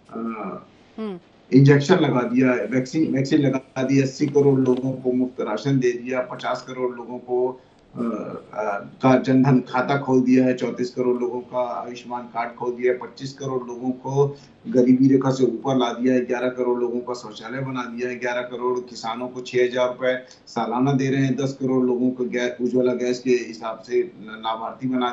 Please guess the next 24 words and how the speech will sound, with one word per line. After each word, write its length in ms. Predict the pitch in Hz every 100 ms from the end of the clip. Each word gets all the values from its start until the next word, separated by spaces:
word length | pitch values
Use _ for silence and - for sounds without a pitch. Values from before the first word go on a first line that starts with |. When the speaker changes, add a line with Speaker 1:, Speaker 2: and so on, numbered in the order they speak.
| 123
Speaker 1:
दिया 120 | 127
है, 60 | 127
Speaker 2:
हम्म। 400 | - - - 214
Speaker 1:
चार 280 | 180 185
करोड़ 320 | 185 175 185 170
लोगों 200 | 170 165
के 120 | 165
घर 240 | - 156
में, 200 | 165 151
घरों 240 | 139 143 156
में 140 | 160
छत 260 | - 160 156
दे 120 | 160
दिए 240 | 156 160
और 180 | 156 185
उसी 360 | 196 202 - 220
की 80 | 220
प्रक्रिया 720 | 185 160 160 170 202 214 - _ -
आगे 300 | 143 147 185
भी 340 | 185 208 185 - _
और 220 | 135 165 147
आगे 260 | 147 156
चालू 340 | 151 147 156 175
रहेगी। 440 | 170 165 196 -